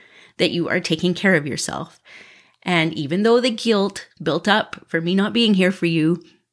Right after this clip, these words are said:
I had to put myself first, and I'm glad I did, because now I'm happy to be back, and hopefully we can maintain this podcast again <laughs> on a regular basis. I'm so grateful to see that even though I've been gone for a while,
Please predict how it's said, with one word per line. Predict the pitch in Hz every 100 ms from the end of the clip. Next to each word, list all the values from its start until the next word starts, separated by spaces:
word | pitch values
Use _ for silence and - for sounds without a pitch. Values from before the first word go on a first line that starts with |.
| _ _ _ _ -
I | 156
had | 175 170
to | 165
put | 185 160
myself | 190 190 180 -
first, | 131 156 - -
and | 170 165
I'm | 170
glad | 160 151
I |
did, | 147 131 151
because | 160 165 170
now | 170 151 160 160 _ _
I'm | 165
happy | 170 175 170 165
to | -
be | 156
back, | 156 190 196 190 - - - -
and | - 165
hopefully | 180 170 180 170
we | 165
can | 156 156 156 151
maintain | 170 156 160 208
this | -
podcast | - 302 320 226 196 214
again | 160 156 -
<laughs> |
on | 196 196
a | 285
regular | 202 190 185 175 175
basis. | 202 226 - 160 - - - - _ _ _ _ _ -
I'm | 208
so | - 240
grateful | 233 240 208 240
to | 226
see | 233 202 185 208 -
that | 190 - -
even | 254 359
though | 240
I've | 208 190
been | 170 190
gone | 208 415
for | - 175
a |
while, | 143 - 285